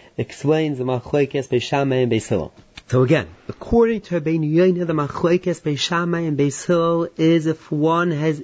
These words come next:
isa without gogol. Do we say that without gogol it's impossible for the isa to be chayeves bechala? Because again, gilgul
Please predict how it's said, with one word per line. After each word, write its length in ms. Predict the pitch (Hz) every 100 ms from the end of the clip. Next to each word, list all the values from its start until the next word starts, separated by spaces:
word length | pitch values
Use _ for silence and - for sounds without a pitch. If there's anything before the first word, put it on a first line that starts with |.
| -
isa 320 | 170 165 175
without 400 | 165 160 165 165
gogol. 400 | 185 185 131 80 - _ - - _
Do 160 | - 240
we 220 | 208 180
say 360 | 139 - 185 160
that 100 | 143
without 380 | 147 160 160 -
gogol 440 | 180 185 175 170
it's 160 | 165 160
impossible 760 | 143 - 175 185 - 156 156
for 180 | - 160
the 300 | 147 156 180
isa 220 | 175 165
to 100 | 147
be 100 | 143
chayeves 560 | 139 151 151 156 151 -
bechala? 500 | 131 - 113 107 131 _ - _ _ _ _ _ _ _ _ _ -
Because 320 | 127 156 147
again, 480 | 147 160 160 95 85 _ - - _ -
gilgul 680 | 208 214 202 190 190 196